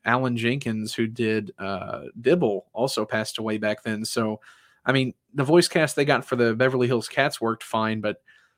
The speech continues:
I, with, with a change in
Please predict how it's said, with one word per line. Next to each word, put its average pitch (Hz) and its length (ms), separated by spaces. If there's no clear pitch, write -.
I, 113 140
with, 143 300
with 143 260
a 120 260
change 147 420
in 113 280